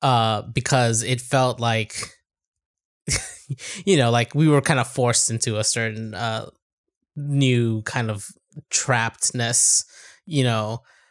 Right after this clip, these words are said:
but this loop, there was, like, things I could, you know, exert more force on, <laughs> basically, and break out of it eventually. Um, but I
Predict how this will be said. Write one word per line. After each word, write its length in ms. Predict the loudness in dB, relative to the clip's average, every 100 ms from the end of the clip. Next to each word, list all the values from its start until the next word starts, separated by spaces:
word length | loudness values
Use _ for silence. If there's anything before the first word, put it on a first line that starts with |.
| _
but 240 | 2 2 4
this 460 | 2 4 2 0 -2
loop, 460 | -2 2 0 0 -8 -20 _ _
there 200 | 0 2
was, 160 | 4 2
like, 240 | 0 -2 -16 _ _ _ _ _ _ _ _ _ -20
things 420 | -2 0 2 2
I 100 | 0
could, 280 | -2 -6 -8 -6
you 140 | -6
know, 160 | -6 -6
exert 640 | -4 0 0 -2 -2 -4 -6 _ _ _ _ _
more 340 | -2 0 0
force 440 | -2 -4 0 0 2
on, 240 | 2 2 0
<laughs> 120 | -2
basically, 680 | 2 4 2 0 -2 0 -2 -6 -10 -4
and 320 | -2 0 -2 -8 _ _ _
break 400 | -2 2 0 0
out 220 | -2 -2
of 120 | 0
it 120 | -2 0
eventually. 760 | 0 0 0 -2 0 -2 -4 -10 -20 -20 _
Um, 580 | 0 2 0 -4 -10 -14 -20 _ _
but 460 | -12 0 2 2 -4 _ _ _ _ _ _
I 220 | -6 -6